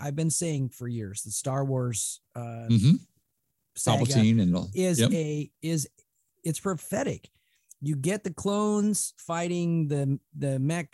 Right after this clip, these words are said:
Speaker 1: guys, you get everybody fighting. And the only one that's getting any power, that's getting anywhere is the evil emperor. The evil empire is being birthed
Speaker 2: Mm-hmm.
Speaker 1: out of the, the division of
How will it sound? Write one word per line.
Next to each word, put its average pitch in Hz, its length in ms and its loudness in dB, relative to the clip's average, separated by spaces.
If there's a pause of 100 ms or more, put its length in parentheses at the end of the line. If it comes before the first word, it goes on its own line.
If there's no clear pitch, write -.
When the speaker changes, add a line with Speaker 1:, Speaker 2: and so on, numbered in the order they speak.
Speaker 1:
guys, 151 480 -2
you 139 80 -2
get 196 180 -2
everybody 208 400 -2
fighting. 156 640 0 (100)
And 160 140 0
the 170 60 0
only 233 180 -2
one 196 160 2
that's 160 160 -2
getting 165 260 0
any 143 160 0
power, 131 580 -2
that's 139 240 -4
getting 170 280 0
anywhere 120 300 -2
is 147 100 -2
the 190 160 -4
evil 208 200 -2
emperor. - 460 -8
The 156 140 -4
evil 160 260 -2
empire 190 480 -4 (220)
is 147 120 -2
being 151 240 -2
birthed 139 340 4
Speaker 2:
Mm-hmm. 135 140 4
Speaker 1:
out 147 140 -2
of 139 140 -4
the, 139 280 -2
the 143 160 -4
division 175 800 -2
of 131 460 -4